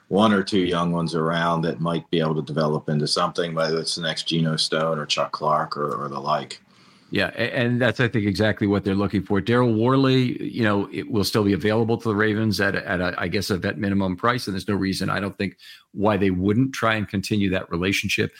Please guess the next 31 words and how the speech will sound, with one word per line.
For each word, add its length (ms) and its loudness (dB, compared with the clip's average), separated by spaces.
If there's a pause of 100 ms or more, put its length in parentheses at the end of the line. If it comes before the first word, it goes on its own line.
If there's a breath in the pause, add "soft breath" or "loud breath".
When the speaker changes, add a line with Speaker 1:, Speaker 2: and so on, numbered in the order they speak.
(280 loud breath)
Speaker 2:
But 80 2
I 80 4
would 160 0
think 160 -2
Lucien 420 4
is 140 0
the 80 -2
guy 260 0
who 220 0
would 160 0
replace 340 -2
Stone, 440 -6 (200)
more 220 -6
th-, 160 -4
more 180 0
than 140 -2
likely 340 -2
would 220 -6
be. 280 -4 (420 loud breath)
Uh, 280 -2 (100)
you 100 -4
know, 80 0
Stone 240 2
will 100 2
be 120 4
lost 340 2
almost 240 0
certainly. 580 2
The 140 -4
Ravens 380 2
cert-, 160 2